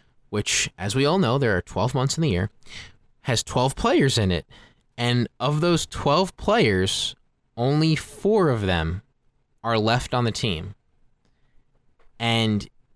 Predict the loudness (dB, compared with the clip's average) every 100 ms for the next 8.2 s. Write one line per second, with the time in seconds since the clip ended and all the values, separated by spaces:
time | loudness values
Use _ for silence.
0 | _ -6 -2 0 2 4 4 4 2 2
1 | 2 2 0 -2 -4 -8 _ -20 -20 _
2 | _ _ -20 -20 -20 -6 -2 0 0 -2
3 | _ _ _ -20 _ _ -2 -2 -2 0
4 | 2 2 2 2 -2 _ _ _ _ _
5 | _ _ _ -6 -4 -2 0 2 2 2
6 | 0 -2 -6 -12 _ _ _ _ _ _
7 | _ _ -4 0 0 -2 -4 -2 2 2
8 | 2 -2